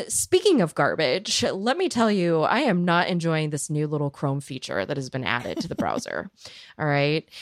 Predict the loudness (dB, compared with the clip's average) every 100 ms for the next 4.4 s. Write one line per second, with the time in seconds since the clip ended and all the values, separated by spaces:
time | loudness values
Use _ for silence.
0 | -4 0 4 4 4 4 2 4 4 4
1 | 4 2 0 -2 -2 2 2 2 2 2
2 | 0 0 0 2 2 0 -4 _ _ _
3 | _ _ -4 2 4 4 4 2 2 2
4 | 2 0 -4 -8